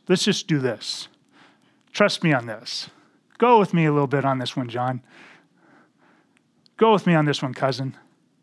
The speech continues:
Jesus goes into the water. He's immersed in the water. And when he comes out, the Spirit comes down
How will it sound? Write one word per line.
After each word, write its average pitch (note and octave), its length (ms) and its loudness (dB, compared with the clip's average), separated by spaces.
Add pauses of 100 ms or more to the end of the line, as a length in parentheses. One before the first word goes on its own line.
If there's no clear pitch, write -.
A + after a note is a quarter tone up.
(720)
Jesus F3 260 4
goes F3 280 4
into G#3 220 4
the A3 80 6
water. D#3+ 380 4
He's C#3+ 200 0
immersed F3 380 2
in G3+ 100 4
the F3+ 60 4
water. D#3 320 4
And D#3 140 0
when D3+ 80 2
he C#3 40 0
comes D#3 280 0
out, D#3 240 0
the D3 100 0
Spirit D3+ 480 0 (380)
comes C3+ 240 -6
down A#2 300 -6